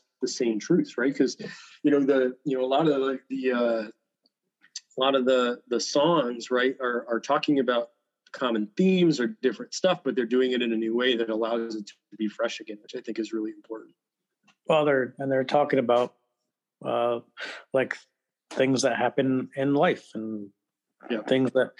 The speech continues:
Speaker 2: you know, if you look, if you look at a lot of the early, even Megadeth, Metallica, they're, they're singing about stuff that affected them.
Speaker 1: Yeah.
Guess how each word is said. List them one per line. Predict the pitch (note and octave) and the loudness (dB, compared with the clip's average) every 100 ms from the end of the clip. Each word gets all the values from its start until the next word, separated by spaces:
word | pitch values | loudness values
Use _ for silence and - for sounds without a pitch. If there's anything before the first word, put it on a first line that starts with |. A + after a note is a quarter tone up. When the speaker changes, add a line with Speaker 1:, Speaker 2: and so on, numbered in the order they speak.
| - - - - | -14 -12 -14 -8
Speaker 2:
you | C3 | -2
know, | A#2 A#2 | 0 0
if | - | 0
you | C3+ | 2
look, | D3 C3+ | 2 4
if | |
you | D3 | 2
look | D3 | 4
at | |
a | C#3 | 4
lot | C#3 | 4
of | C3+ | 0
the | B2 B2 | -2 -4
early, | B2+ B2+ B2+ B2+ A#2 A2+ A2 - _ | -2 -2 -2 -4 -4 -6 -10 -16 _
even | - C3 C3 B2 B2 | -2 2 2 2 2
Megadeth, | A#2+ B2 B2 B2 | 2 4 2 2
Metallica, | C3 B2+ C#3 D#3 - A2 | -2 2 2 2 0 -2
they're, | A2+ A2+ A2 | -2 -4 -4
they're | A#2+ A#2+ _ | -4 -4 _
singing | - D3 D3 | -2 0 2
about | C3 A2+ G#2+ | 2 2 -2
stuff | - A2+ - | -2 -4 -2
that | A#2 G#2 - _ _ _ - - | -2 -2 -6 _ _ _ -12 -6
affected | A#2+ D#3+ - A2 | -2 -2 -2 -2
them. | G#2+ F#2 - - - - - - | -2 -6 -12 -18 -20 -16 -16 -8
Speaker 1:
Yeah. | - | -4